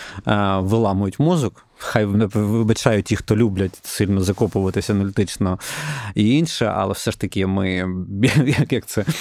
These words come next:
суспільне видання широкого профілю, скажімо так. Тому, е, треба, щоб, е, інформація була донесена до якомога більшої кількості людей.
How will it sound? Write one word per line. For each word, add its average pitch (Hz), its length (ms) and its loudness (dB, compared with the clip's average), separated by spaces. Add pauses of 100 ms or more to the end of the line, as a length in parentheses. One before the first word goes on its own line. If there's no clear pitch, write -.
(440)
суспільне 170 640 4
видання 147 460 4
широкого 147 580 2
профілю, 147 540 2
скажімо 110 500 2
так. 101 280 -2 (440)
Тому, 123 640 2
е, 110 360 0
треба, 107 320 0
щоб, - 240 -4 (220)
е, 107 300 0
інформація 107 600 0
була 101 200 -4
донесена 101 760 -2
до 104 220 -2
якомога 104 400 0
більшої 101 380 -4
кількості - 440 -8
людей. 123 320 0